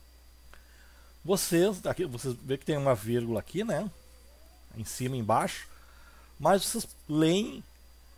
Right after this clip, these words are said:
esse número aqui como uma centena, uma soma de centenas, ó, cento e setenta com cento e cinquenta. E sempre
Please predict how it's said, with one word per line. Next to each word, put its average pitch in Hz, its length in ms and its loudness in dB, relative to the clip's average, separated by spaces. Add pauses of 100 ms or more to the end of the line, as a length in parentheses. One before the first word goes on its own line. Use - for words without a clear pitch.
(440)
esse - 180 0
número 180 280 4
aqui 214 240 -2
como 202 220 0
uma 214 140 0
centena, 127 640 0
uma 127 200 -2
soma 190 360 0
de 175 80 -6
centenas, 117 580 -4
ó, 98 120 -8
cento 123 280 -4
e - 40 -8
setenta 156 480 -4
com 190 280 -4
cento 175 200 -4
e - 40 -8
cinquenta. 113 480 -6 (840)
E 202 80 -6
sempre 185 580 -2